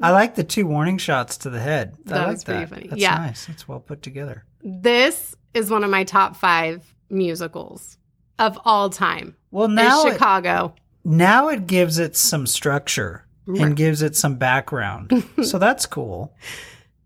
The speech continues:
Speaker 2: It was first produced in nineteen seventy-five, revived in nineteen ninety-seven,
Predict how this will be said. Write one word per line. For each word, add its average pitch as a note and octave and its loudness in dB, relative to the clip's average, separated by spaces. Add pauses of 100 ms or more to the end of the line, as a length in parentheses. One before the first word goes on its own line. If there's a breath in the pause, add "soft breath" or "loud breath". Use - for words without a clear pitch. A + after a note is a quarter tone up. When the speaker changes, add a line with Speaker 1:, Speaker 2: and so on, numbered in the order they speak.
(140)
Speaker 2:
It C4 4
was D4+ 0
first D4+ 0
produced C4+ -2
in A3 -4
nineteen G#3+ -4
seventy-five, G#3 -2 (200)
revived C4 2
in B3+ -4
nineteen B3 0
ninety-seven, B3 0